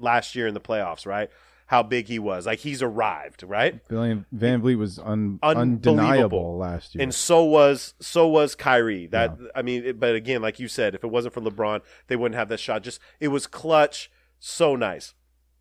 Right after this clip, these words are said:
Speaker 1: Kawhi on the Sixers, yeah, like, the way it bounced in, it's Kawhi on Toronto. It's his first year. He's taking, literally took the whole playoffs by
Speaker 2: Right.
Speaker 1: storm last, last summer. Um,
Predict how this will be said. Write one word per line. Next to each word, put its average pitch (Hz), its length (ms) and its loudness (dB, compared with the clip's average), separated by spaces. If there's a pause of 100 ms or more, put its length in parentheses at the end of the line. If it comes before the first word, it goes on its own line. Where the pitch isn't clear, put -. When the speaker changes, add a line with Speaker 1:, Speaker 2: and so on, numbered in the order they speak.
(680)
Speaker 1:
Kawhi 170 360 8
on 180 80 2
the 165 80 -6
Sixers, 190 640 0
yeah, 175 520 4 (100)
like, 139 380 2 (720)
the 143 140 0
way 165 240 6
it 160 140 2
bounced 160 480 2
in, 165 380 2
it's 131 180 -8
Kawhi 151 480 4
on 156 80 2
Toronto. 151 500 2
It's 139 100 -4
his 135 120 -10
first 160 380 -2
year. 147 220 0
He's 131 220 -8
taking, 165 440 -4 (240)
literally 165 420 2
took 151 220 -2
the 139 120 2
whole 151 160 4
playoffs 139 460 2
by 120 120 2
Speaker 2:
Right. 98 80 0
Speaker 1:
storm 135 380 0
last, 120 420 -2
last 120 380 0
summer. 117 380 0 (540)
Um, 107 460 0